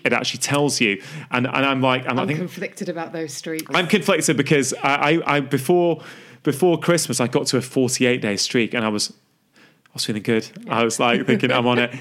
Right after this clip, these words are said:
Speaker 2: <laughs>
Speaker 1: I thought I missed one day. And I was like, I was gutted. I was like, "Oh, I've gotta go back to zero." You know, I was so enjoying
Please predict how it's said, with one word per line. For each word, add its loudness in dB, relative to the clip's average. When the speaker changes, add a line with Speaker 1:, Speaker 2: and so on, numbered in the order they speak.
Speaker 2:
<laughs> -20
Speaker 1:
I -10
thought -8
I -4
missed -4
one -2
day. -2
And -8
I -8
was -8
like, -4
I -2
was -4
gutted. -4
I -10
was -6
like, -4
"Oh, 0
I've -12
gotta -8
go -6
back -6
to -8
zero." 2
You -2
know, 2
I 2
was 0
so 2
enjoying 2